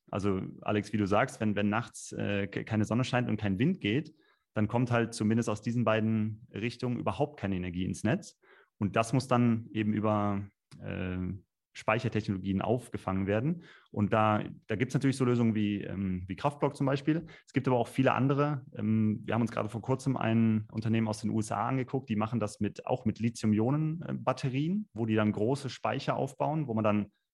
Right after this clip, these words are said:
tagsüber, wenn die Sonne scheint, die auflädt und nachts, wenn sie, ähm,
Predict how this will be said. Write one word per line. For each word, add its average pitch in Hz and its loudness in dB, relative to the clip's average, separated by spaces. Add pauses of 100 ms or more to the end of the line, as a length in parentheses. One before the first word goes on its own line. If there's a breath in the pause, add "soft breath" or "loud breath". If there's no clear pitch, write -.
(140)
tagsüber, 139 0
wenn 120 0
die 110 -2
Sonne 113 0
scheint, 123 -2
die - -2
auflädt 139 0 (140)
und 104 -4
nachts, 110 -2
wenn 107 2
sie, 101 0
ähm, 95 -4